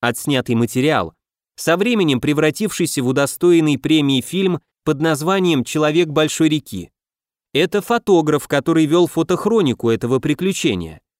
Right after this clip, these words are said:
Это команда медиков, заботившихся о том, чтобы Мартин остался жив. Команда техников, которые устанавливали и поддерживали связь между группой и остальным миром. Люди, находившие спонсоров для снабжения оборудованием и деньгами,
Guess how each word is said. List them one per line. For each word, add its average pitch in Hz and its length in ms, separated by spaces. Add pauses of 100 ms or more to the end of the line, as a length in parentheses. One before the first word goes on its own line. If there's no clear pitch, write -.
(380)
Это 175 240
команда 185 480
медиков, 170 680
заботившихся 147 920
о 139 40
том, 170 200
чтобы 143 320
Мартин 143 400
остался 139 480
жив. 117 380 (500)
Команда 214 400
техников, 170 680
которые 165 460
устанавливали 156 840
и 131 80
поддерживали 131 720
связь 143 400
между 127 320
группой 135 440
и 127 160
остальным 127 540
миром. 151 440 (420)
Люди, 214 320
находившие 180 640
спонсоров 170 580
для 131 140
снабжения 147 680
оборудованием 165 680
и 151 160
деньгами, 143 680